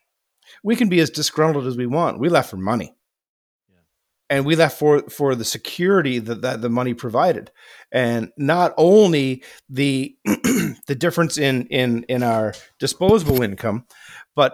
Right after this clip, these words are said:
Speaker 1: the, the difference to our, to all of a sudden we had a retirement plan.
Speaker 2: Yeah.
Speaker 1: You know, and if, if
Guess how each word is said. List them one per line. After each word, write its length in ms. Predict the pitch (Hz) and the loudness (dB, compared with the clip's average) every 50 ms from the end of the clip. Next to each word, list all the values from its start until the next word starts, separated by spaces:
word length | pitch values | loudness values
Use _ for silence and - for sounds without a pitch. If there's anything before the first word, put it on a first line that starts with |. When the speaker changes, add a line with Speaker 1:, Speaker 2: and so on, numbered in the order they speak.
| - 147 | -2 0
Speaker 1:
the, 260 | 135 147 139 143 - 147 | 2 2 2 2 0 -2
the 100 | 131 135 | -4 -2
difference 380 | 127 156 165 147 170 165 143 - | 2 2 0 0 0 -4 -4 -4
to 160 | - 147 139 | -4 0 0
our, 200 | 127 120 117 - _ _ - | 2 2 0 -2 _ _ -12
to 260 | - - 135 123 120 - - _ - - | -8 -6 -6 -6 -6 -12 -20 _ -4 0
all 100 | - 135 | 2 2
of 60 | 131 | 2
a 60 | 131 123 | 2 0
sudden 220 | - 131 127 127 | 0 0 0 0
we 80 | 120 107 | -2 -2
had 120 | 113 104 | -2 -2
a 40 | 107 | -2
retirement 520 | 104 104 - - 160 214 254 233 147 87 - | -2 -4 -4 0 2 2 2 2 0 -2 -4
plan. 300 | - 95 78 62 - _ _ _ _ _ _ - | -8 -8 -8 -10 -12 _ _ _ _ _ _ -8
Speaker 2:
Yeah. 280 | 87 87 85 80 78 73 - _ _ _ _ _ _ _ | -6 -4 -4 -4 -6 -10 -12 _ _ _ _ _ _ _
Speaker 1:
You 100 | - 113 | -6 -4
know, 100 | 113 117 | -2 -2
and 140 | 123 113 120 | -2 -2 -2
if, 160 | 131 120 - - | -4 -4 -6 -4
if 260 | - 135 131 - - | -4 -4 -4 -4 -10